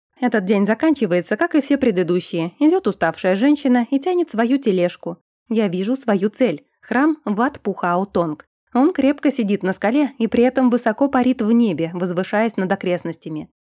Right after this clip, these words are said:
Его окружают рисовые террасы, в которых облака любуются на собственное отражение. Я продолжаю идти, но из глаз начинают течь слёзы.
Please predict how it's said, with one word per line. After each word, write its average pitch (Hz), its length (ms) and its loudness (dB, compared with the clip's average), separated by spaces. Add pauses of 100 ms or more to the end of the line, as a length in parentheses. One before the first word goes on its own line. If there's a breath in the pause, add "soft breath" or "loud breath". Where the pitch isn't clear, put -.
Его 190 240 0
окружают 214 540 0
рисовые 269 380 2
террасы, 262 500 -2
в 170 80 -18
которых 190 400 -2
облака 214 400 -2
любуются 247 540 0
на 208 100 0
собственное 185 580 -4
отражение. 165 720 -8 (320)
Я 339 120 0
продолжаю 208 680 0
идти, 175 380 -6 (100)
но 220 100 0
из 214 140 -2
глаз 277 280 -2
начинают 233 560 0
течь 233 320 -4
слёзы. 170 540 -2